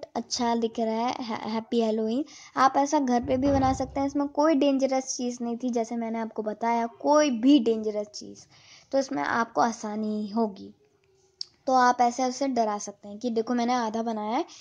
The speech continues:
एकदम से ऐसे खोल के, कि ये देखो पूरा मेरा हैप्पी, पूरा हैप्पी हैलोवीन का ये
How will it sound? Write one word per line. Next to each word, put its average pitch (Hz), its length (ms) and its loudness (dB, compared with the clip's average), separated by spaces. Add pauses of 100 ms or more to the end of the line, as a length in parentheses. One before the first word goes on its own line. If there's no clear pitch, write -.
(180)
एकदम 240 300 -2
से 240 140 0
ऐसे 233 200 -2
खोल 226 260 -4
के, 269 140 -2
कि 277 140 -8
ये 254 140 0
देखो 254 240 0
पूरा 294 340 0
मेरा 277 240 0
हैप्पी, 254 480 -8 (480)
पूरा 240 180 2
हैप्पी 233 340 -2
हैलोवीन 226 500 0
का 254 100 0
ये 262 300 0